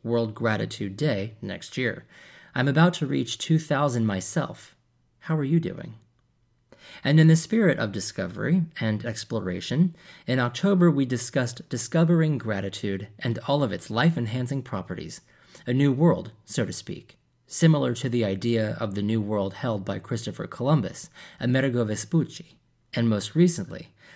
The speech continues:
the global effort behind the Cassini spacecraft that recently crashed into Saturn after a twenty-year voyage of exploration into the unknown.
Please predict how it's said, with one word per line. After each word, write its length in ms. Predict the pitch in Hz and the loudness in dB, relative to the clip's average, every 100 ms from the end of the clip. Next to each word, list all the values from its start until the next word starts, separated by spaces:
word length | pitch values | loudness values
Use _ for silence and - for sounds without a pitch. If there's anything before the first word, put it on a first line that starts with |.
| - | -8
the 100 | 117 | -6
global 380 | 110 123 110 113 | 0 2 2 0
effort 360 | 127 - 98 101 | -2 -2 -6 -4
behind 580 | 101 147 139 92 92 - | -6 -2 -2 -2 -6 -8
the 100 | 110 | -6
Cassini 420 | 120 110 107 95 | -4 -4 -2 -2
spacecraft 680 | - 156 156 160 - - - - - | -4 -2 -2 -2 -8 -10 -14 -20 -14
that 140 | - 95 | -8 -4
recently 360 | 120 - 113 | -2 -2 -4
crashed 420 | 113 - 120 113 113 | -6 -4 -4 -4 -6
into 160 | 110 | -6
Saturn 600 | 110 - 147 139 - 110 - | -6 -4 -4 -4 -6 -10 -10
after 320 | 110 - 98 | -10 -8 -10
a 60 | - | -10
twenty-year 640 | - 156 165 165 123 117 | -4 0 2 2 0 -2
voyage 540 | 110 123 98 90 - - _ - | -2 -2 -2 -4 -10 -16 _ -4
of 140 | 113 | -2
exploration 680 | 104 101 117 117 127 110 95 | -2 -4 -4 -2 -2 -4 -6
into 280 | 131 143 - | -2 -4 -2
the 180 | 98 101 | -4 -2
unknown. 520 | 98 101 107 95 98 | -2 -2 -2 -4 -10